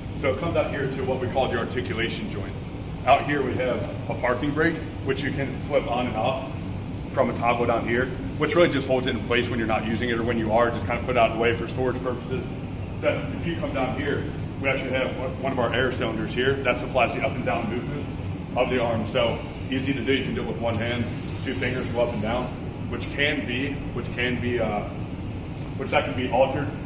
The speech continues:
Going over here to, uh, what we call regulators on the side. That can be adjusted to kind of your likeness.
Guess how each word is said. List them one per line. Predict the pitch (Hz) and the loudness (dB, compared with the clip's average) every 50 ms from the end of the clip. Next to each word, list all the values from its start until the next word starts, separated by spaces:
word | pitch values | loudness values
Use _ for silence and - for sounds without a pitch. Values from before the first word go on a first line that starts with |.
| - - | -6 -2
Going | - 127 123 123 127 123 | 2 2 4 4 4 2
over | 120 110 117 | 2 0 0
here | - 117 123 123 120 | 0 2 2 2 2
to, | - - 127 120 113 110 107 104 107 - | 2 0 0 0 0 0 -2 -2 -4 -2
uh, | 117 127 | 0 2
what | 120 123 131 | 2 2 2
we | 127 | 2
call | 127 123 117 110 | 0 0 0 2
regulators | 117 117 120 120 120 120 117 117 120 | 4 4 4 4 4 4 2 2 0
on | 117 113 - | -2 -2 -4
the | - | -2
side. | - 113 113 117 117 117 - - - - - - | 0 2 4 4 2 2 -4 -6 -6 -6 0 4
That | 151 143 - | 4 4 4
can | 139 139 | 4 0
be | 131 127 | 0 0
adjusted | - - 127 127 - - - - - | 2 4 4 4 4 2 -2 -4 -2
to | - | -4
kind | 117 - 120 120 113 113 | -2 0 2 2 2 0
of | 95 98 98 - 113 | -2 -4 -4 -2 0
your | 120 120 117 | 0 2 4
likeness. | 113 120 120 117 - 135 127 120 - | 4 4 4 4 2 0 0 -2 -2